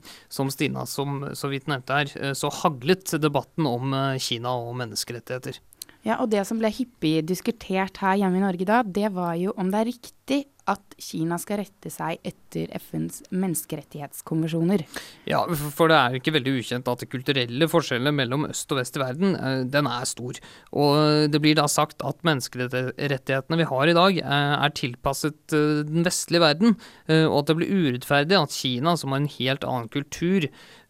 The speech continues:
Speaker 1: eh, skal rette seg etter disse.
Speaker 2: Men Kina, de har jo skrevet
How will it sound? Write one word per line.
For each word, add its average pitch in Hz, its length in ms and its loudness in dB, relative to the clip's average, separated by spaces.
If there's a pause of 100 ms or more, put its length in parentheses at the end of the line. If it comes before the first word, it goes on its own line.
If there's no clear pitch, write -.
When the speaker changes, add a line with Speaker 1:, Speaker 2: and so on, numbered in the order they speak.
Speaker 1:
eh, 131 220 0
skal 139 320 -4
rette - 280 -6
seg 120 240 -4
etter - 180 -12
disse. - 300 -8 (840)
Speaker 2:
Men 247 100 4
Kina, 247 300 4
de 254 100 2
har 240 140 4
jo 285 60 4
skrevet 226 760 0